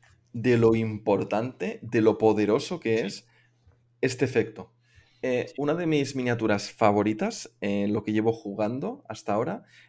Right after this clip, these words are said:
Speaker 1: es una de los comandos, que es el de comunicaciones. El otro día me preguntaban, "Oye, los comandos,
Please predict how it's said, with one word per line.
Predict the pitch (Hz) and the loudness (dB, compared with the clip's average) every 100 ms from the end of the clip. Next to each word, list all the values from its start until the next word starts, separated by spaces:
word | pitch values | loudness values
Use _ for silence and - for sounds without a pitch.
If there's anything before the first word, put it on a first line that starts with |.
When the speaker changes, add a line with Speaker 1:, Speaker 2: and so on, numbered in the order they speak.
| - | -6
Speaker 1:
es | 113 - | -6 -2
una | 113 110 | 0 2
de | 101 | 2
los | 101 - | 0 0
comandos, | 98 101 120 175 - | 0 0 0 -4 -4
que | 123 | -4
es | 117 | 0
el | 107 98 | 0 2
de | 101 | -2
comunicaciones. | - 98 95 98 104 - 110 160 | -2 -2 -2 -4 -6 -6 -6 -4
El | 127 | -4
otro | 147 | -2
día | 180 160 | 0 0
me | 123 | -2
preguntaban, | 110 107 101 104 101 | -2 -2 -2 -4 -4
"Oye, | - 101 | -2 0
los | 120 113 - | 2 2 0
comandos, | 113 175 233 240 | 0 0 -2 -4